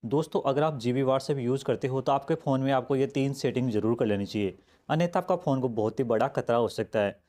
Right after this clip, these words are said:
तो चलिए देख लेते हैं कौन कौन सी सेटिंग है और कैसे इसको इनेबल करनी है। तो यहाँ पर आप अपनी जीबी WhatsApp ओपन कर लोगे। फर्स्ट सेटिंग के लिए यहाँ पर आपको थ्री डॉट पे आ जाना है और यहाँ आपको सेटिंग पे क्लिक करना है। फिर यहाँ पर आपको अकाउंट पे आ जाना है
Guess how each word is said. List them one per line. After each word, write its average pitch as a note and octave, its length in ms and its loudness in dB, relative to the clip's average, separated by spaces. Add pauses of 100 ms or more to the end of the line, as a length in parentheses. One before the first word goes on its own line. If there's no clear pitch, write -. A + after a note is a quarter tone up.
(180)
तो D3+ 60 -8
चलिए F3 160 2
देख D3 180 0
लेते D#3 140 0
हैं F#3 100 -4
कौन C3 160 0
कौन D3 160 -2
सी C#3+ 60 -8
सेटिंग D#3 300 0
है D#3 60 2
और D3+ 160 0
कैसे D3 200 0
इसको C#3+ 220 0
इनेबल A#2 280 0
करनी G2+ 320 0
है। G2 180 -10 (680)
तो B2+ 40 -2
यहाँ B2 260 0
पर E3 120 0
आप D#3 100 2
अपनी C#3+ 240 0
जीबी A2 200 0
WhatsApp A#2+ 360 2
ओपन A#2 280 0
कर B2+ 120 2
लोगे। C3+ 280 0 (2000)
फर्स्ट F#3+ 260 -2
सेटिंग D#3 260 0
के D#3+ 60 2
लिए D#3 120 4
यहाँ C#3 180 2
पर C3+ 80 0
आपको C3 260 0
थ्री C3 160 0
डॉट A2+ 220 0
पे B2 80 0
आ B2 80 2
जाना C3 220 0
है E3+ 160 -6 (680)
और A#2+ 100 2
यहाँ B2+ 340 0
आपको C3+ 220 0
सेटिंग A2 340 -4
पे D3+ 120 -4
क्लिक G2+ 260 -4
करना F#2+ 220 -4
है। F#2+ 220 -12 (880)
फिर B2+ 120 -2
यहाँ A#2 180 0
पर C#3 140 0
आपको C3+ 280 0
अकाउंट A#2+ 280 -2
पे C3 60 2
आ B2+ 80 4
जाना B2+ 200 0
है D#3 180 -8